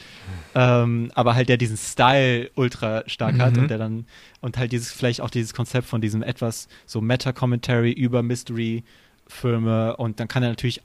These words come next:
Speaker 1: auch ein Meta-Commentary über Nachfolger zu Mystery-Filmen oder so
Speaker 2: Mhm,
Speaker 1: kann er dann
Speaker 2: ja.
Speaker 1: ja auch da einbinden. Ähm, und hoffentlich halt wie im ersten Teil das Mystery selbst, dass das sehr gut und satisfying ist und, äh, ich, da, ja, da, ich will mir auch nicht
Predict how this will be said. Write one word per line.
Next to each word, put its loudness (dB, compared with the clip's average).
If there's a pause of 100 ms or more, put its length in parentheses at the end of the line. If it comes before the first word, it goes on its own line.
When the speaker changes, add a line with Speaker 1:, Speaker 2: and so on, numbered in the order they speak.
(140)
Speaker 1:
auch -4
ein -2
Meta-Commentary 0
über 0 (240)
Nachfolger 2
zu -4
Mystery-Filmen 0
oder 4
so 6
Speaker 2:
Mhm, 4
Speaker 1:
kann -2
er 0
dann 8
Speaker 2:
ja. 4
Speaker 1:
ja -2
auch 0
da -2
einbinden. -2 (460)
Ähm, -2 (160)
und -2
hoffentlich 0
halt 0
wie 2
im -2
ersten 0
Teil -2
das -4
Mystery -2
selbst, -4
dass -6
das -8
sehr -4
gut -2
und -4
satisfying -4
ist -4
und, -6
äh, -2 (600)
ich, -6
da, 0
ja, 4
da, 4
ich -6
will 8
mir 4
auch 2
nicht 0